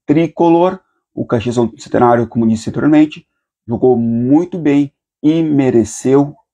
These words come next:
a vitória. A equipe grená praticamente dominou todo o confronto, só alguns minutos que o Grêmio esteve melhor em campo.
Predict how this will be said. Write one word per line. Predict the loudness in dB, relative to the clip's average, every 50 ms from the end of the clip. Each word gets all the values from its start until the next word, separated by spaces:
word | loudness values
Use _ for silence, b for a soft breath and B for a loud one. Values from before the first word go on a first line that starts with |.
| _
a | -2 0 2 2 2 0
vitória. | -2 -2 0 0 0 0 -4 _ _ _ -2 0 2 2 2 0 0 -4 -6 -8 -12 _ _ _ _ _ _ _ _
A | -6 -6
equipe | -6 -6 _ _
grená | -2 -2 -2
praticamente | -2 -2 -2 -2 -2 -2 -2
dominou | -2 0 0 0 0 -2 -6 _ _
todo | -2 0 0 2 2 0 -2 0
o | 0 0 0
confronto, | 0 0 0 0 0 0 -2 -2 0 0 0 0 -2
só | -6
alguns | -6 -4 -2
minutos | -2 0 2 0 0 0 -4 -10 -20 -20 _ _ _ _ _
que | _
o | -4 0
Grêmio | 2 2 2 2
esteve | 0 0 -2 -2 -2 -2 -4 -8 _ _
melhor | -4 0 2 2 2 4 2 2 2 0 -2 -8 _ _ _
em | -4 -4 -4 -4 -4 -8 _ _
campo. | -2 0 0 2 0 -2 -4 -6 -12 -14 -14 -14